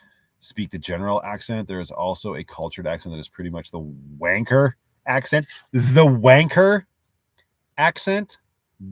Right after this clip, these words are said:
Good grief. That sounds inappropriate. Linda Lick is here.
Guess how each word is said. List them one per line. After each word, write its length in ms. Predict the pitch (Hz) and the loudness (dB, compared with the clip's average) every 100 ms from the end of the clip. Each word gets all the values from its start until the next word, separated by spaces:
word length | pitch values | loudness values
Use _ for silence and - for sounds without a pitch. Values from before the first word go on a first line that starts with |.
| 101 | 0
Good 180 | 120 | 0
grief. 440 | 104 110 87 - _ _ _ _ _ _ _ - - _ - | 2 -2 -2 -8 _ _ _ _ _ _ _ -20 -20 _ 0
That 760 | - - - _ _ _ - - | 2 0 -12 _ _ _ -20 -20
sounds 500 | - - 87 98 95 | -16 -12 -8 -8 -8
inappropriate. 540 | 95 - 78 76 76 | -10 -10 -12 -12 -6
Linda 240 | 160 196 | -2 0
Lick 220 | 160 123 - | 2 0 -2
is 120 | 87 | -8
here. 280 | 92 85 | -8 -8